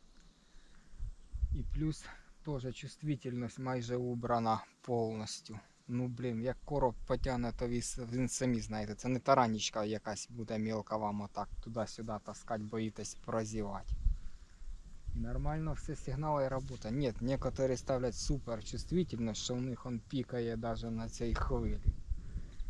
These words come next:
І ще, і кажу, підматують, воно сигнали, воно сползає, вони ще підматують. Блін, почти на кожній рибалці таке зустрічаю. Як не оті бубенчики,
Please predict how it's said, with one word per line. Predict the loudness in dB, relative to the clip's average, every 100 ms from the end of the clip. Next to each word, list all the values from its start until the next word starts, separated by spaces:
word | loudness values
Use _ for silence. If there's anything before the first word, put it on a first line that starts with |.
| 0 0
І | 0 -2
ще, | -2 2 2 2
і | -2 -2
кажу, | -4 -4 -2 0
підматують, | 2 4 4 4 4 4 6 6
воно | 6 2 2
сигнали, | 0 0 2 2 4
воно | 2 0
сползає, | -4 -4 0 2 2 2 0
вони | -4 -4 -4
ще | -4 -4 -4 -6 -6
підматують. | -6 -4 -4 -4 -6 -10 -10 -4
Блін, | -4 -4 -6
почти | -4 0 2
на | 4
кожній | 6 4 4 2
рибалці | 2 2 4 4 2 -6
таке | -8 -4 -4
зустрічаю. | -4 -6 -6 -6 -4 -2 0 0 0 6 6 4 -2 4 8 6 6
Як | 6 6
не | 8 8
оті | 8 8
бубенчики, | 6 10 12 12 10 8 8 6 6